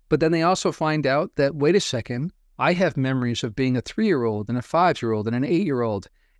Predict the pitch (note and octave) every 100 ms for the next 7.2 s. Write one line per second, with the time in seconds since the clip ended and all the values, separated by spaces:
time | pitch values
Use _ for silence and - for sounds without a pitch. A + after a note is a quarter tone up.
0 | - C#3+ C#3+ C#3 C#3+ - E3 C3 D3+ D3+
1 | D3 D3+ F#3 G#3+ - C3+ A2+ B2+ A#2 G#2
2 | G#2+ D3+ - D#3+ D3+ D3 - - G#3 D3
3 | - - _ _ - C#3+ - E3 D3 -
4 | F#3 - D#3+ C#3 B2+ C#3+ C#3+ D#3+ - F#3
5 | G#3 D3+ C3 - A2+ G2+ - D#2 - -
6 | - _ _ _ _ _ - D3+ C#3+ -
7 | D3+